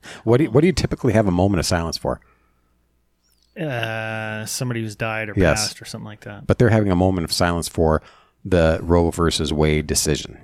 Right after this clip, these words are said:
Speaker 1: I guess.
Speaker 2: Well, it has passed away in a sense.
Speaker 1: Yeah.
Speaker 2: Well, so here's two things on this. One, the first is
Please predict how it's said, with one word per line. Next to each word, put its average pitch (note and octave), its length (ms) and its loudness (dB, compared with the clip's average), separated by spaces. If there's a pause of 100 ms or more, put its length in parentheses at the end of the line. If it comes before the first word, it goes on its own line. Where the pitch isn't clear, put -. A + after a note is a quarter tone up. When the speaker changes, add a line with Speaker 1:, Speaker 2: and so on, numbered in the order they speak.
(220)
Speaker 1:
I C#2 80 -2
guess. - 400 -8
Speaker 2:
Well, D3+ 320 -6
it B2+ 120 -4
has A#2 260 -6
passed A#2 360 -6
away A2+ 300 -8
in G#2 120 -10
a G2+ 40 -12
sense. F#2 340 -4
Speaker 1:
Yeah. C#2 60 -6 (680)
Speaker 2:
Well, D#3+ 400 2 (400)
so D#3+ 480 0
here's A3+ 380 -2 (400)
two A3+ 140 -4
things D#3+ 240 0
on B2+ 120 -4
this. A#2+ 200 -6
One, C#3+ 380 2
the C3+ 60 -4
first F#3 380 -4
is C3 440 -4